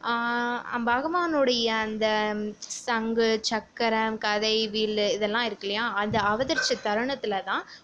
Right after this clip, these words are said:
உமாதேவி வந்து பிறந்தாங்க. இன்னைக்கு வந்து ஆண்டாளோட பிறந்த நாளுன்னு கூட சொல்லுவாங்க. அடுத்து வந்து பாத்தீங்கன்னா, ஆம், கோவில் எல்லாம் வந்து வளைகாப்பு இன்னைக்கு ந-, போடுவாங்க. அம்மனுக்கு வந்து வளைகாப்பு போடுவாங்க. நீங்க வந்து உங்களால முடிஞ்சது ஒரு டசனோ எவ்வளோ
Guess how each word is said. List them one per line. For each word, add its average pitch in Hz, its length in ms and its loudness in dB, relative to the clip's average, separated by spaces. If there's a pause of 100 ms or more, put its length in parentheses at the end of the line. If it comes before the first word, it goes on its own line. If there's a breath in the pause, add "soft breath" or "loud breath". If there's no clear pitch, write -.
(160)
உமாதேவி 233 440 0
வந்து 196 280 -4
பிறந்தாங்க. 202 560 -4
இன்னைக்கு 220 340 -4
வந்து 277 200 0
ஆண்டாளோட 254 760 2
பிறந்த 226 300 0
நாளுன்னு 202 360 -2
கூட 196 220 -4
சொல்லுவாங்க. 202 680 -4 (480 loud breath)
அடுத்து 269 380 -2
வந்து 262 360 -2
பாத்தீங்கன்னா, 208 520 -4
ஆம், 240 760 -2 (280)
கோவில் 320 380 2
எல்லாம் 262 340 2
வந்து 254 240 0
வளைகாப்பு 262 560 0
இன்னைக்கு 208 320 -2
ந-, 208 340 0
போடுவாங்க. 220 440 2
அம்மனுக்கு 214 520 0
வந்து 202 200 -4
வளைகாப்பு 226 460 0
போடுவாங்க. 190 480 -2 (260 loud breath)
நீங்க 349 380 0
வந்து 226 440 0
உங்களால 226 340 2
முடிஞ்சது 226 500 0
ஒரு 214 220 2
டசனோ 208 500 -2
எவ்வளோ 208 380 -2